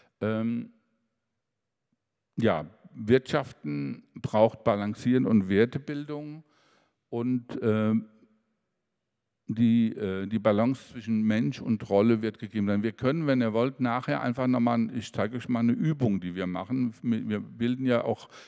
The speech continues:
Führungskräfte aus. Also ich selber mache neben der Bäckerei seit dreißig Jahren Unternehmensberatung, betreue ganz viele, ganz, auch ganz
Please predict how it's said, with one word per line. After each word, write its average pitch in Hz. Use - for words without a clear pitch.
Führungskräfte 120
aus. 110
Also 107
ich 110
selber 123
mache 120
neben 123
der 123
Bäckerei 113
seit 113
dreißig 104
Jahren 113
Unternehmensberatung, 127
betreue 117
ganz 113
viele, 123
ganz, 107
auch -
ganz -